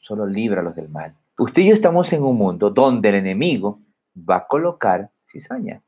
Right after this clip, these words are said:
y la va a poner al lado suyo o en medio de usted. Por ejemplo, allá en la parte práctica, porque dice claramente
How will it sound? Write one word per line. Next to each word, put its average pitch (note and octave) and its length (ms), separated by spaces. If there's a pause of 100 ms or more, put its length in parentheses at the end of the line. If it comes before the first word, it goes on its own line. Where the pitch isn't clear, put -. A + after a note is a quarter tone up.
(140)
y - 80
la D#3 100
va D3 60
a D3 100
poner E3 240
al D#3+ 100
lado E3 200
suyo E3 480
o B2+ 120
en A#2 80
medio B2 220
de C3+ 60
usted. C3 400 (200)
Por F3+ 140
ejemplo, G3+ 400 (160)
allá G#2+ 340
en C#3 80
la G#2+ 160
parte F#2+ 280
práctica, F3 580
porque F2 240
dice G#2 280
claramente B2 680